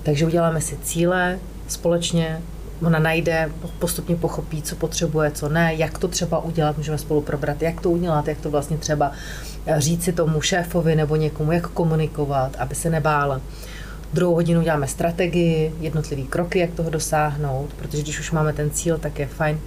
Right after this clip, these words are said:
to mít prostě nějakým způsobem, eh, nacílený, aby jsme věděli, kam směřujeme,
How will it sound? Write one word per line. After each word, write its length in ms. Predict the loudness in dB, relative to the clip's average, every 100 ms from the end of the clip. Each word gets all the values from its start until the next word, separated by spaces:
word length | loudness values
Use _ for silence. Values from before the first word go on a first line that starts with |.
| -10 -10 -2
to 100 | -2
mít 140 | -2
prostě 380 | -4 -6 -4 -4
nějakým 280 | -4 -4 -6
způsobem, 560 | -4 -6 -2 -2 -2 -4 -8 -4 -2 0 2
eh, 60 | 2 2 2 0
nacílený, 720 | 0 0 2 2 4 4 4
aby 160 | 2 -2
jsme 180 | -2 0
věděli, 540 | 2 4 4 4 2 -4 -6
kam 160 | -2 0
směřujeme, 580 | 2 2 4 4 2